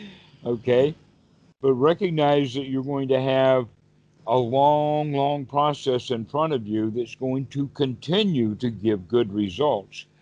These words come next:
But you have to continue to be on the diet of keeping unwholesome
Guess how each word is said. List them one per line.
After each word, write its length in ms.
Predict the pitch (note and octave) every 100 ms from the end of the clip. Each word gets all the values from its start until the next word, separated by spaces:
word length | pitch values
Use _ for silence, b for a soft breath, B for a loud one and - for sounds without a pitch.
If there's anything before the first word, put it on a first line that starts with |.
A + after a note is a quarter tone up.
| b b
But 160 | B2+ C3+
you 240 | B2+ B2+
have 300 | B2+ C3 C3
to 100 | -
continue 920 | - A#2 G#2+ - F3+ F#3+ A#2 G2 G#2 G2+ b b b
to 100 | B2+
be 280 | A2+ B2+ B2
on 240 | A#2+ A#2 G2+
the 100 | G2
diet 520 | A#2+ D3+ D3+ G#2+ F#2+
of 400 | G2 G2+ A2 A2+ _ b _ _
keeping 500 | C#3+ D3+ - C3+ B2
unwholesome 920 | B2+ C3 A#2+ C3 C3 A#2+ - B2 A#2